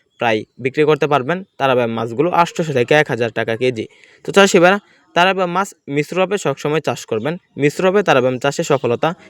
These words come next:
কেননা তারাবাইম মাটির নিচে লেয়ারের মাছ। মাটির নিচে লেয়ারে থাকা সত্ত্বেও এই মাছগুলো কোনো খাবার কম খেয়ে বড় হয়ে যায়, কোনো খাবার ছাড়া বড় হয়ে যায়, যেমন জুট প্লান-, প্লান্টন, ছড়া প্লান্টন, বিভিন্ন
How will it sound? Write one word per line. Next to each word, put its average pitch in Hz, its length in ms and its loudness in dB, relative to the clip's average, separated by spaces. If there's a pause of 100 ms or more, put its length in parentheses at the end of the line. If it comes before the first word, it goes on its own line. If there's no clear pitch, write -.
কেননা 165 340 4
তারাবাইম 135 340 2
মাটির 131 300 -4
নিচে 135 260 0
লেয়ারের 113 320 0
মাছ। 110 100 -14 (480)
মাটির 151 320 4
নিচে 185 240 2
লেয়ারে 170 280 6 (240)
থাকা 139 260 -4
সত্ত্বেও 151 300 -2
এই 139 100 -4
মাছগুলো 120 340 -2
কোনো 131 180 -2
খাবার 139 220 2 (720)
কম 170 120 2 (100)
খেয়ে 156 220 2
বড় 135 140 2
হয়ে 123 140 0
যায়, 143 160 0
কোনো 139 180 -4
খাবার 139 260 2
ছাড়া 117 220 -4
বড় 123 140 -4
হয়ে 123 120 0
যায়, 131 120 0
যেমন 131 260 0
জুট 127 200 0
প্লান-, 143 240 0 (440)
প্লান্টন, 147 400 2 (320)
ছড়া 147 240 4
প্লান্টন, 147 300 -2 (100)
বিভিন্ন 131 220 -2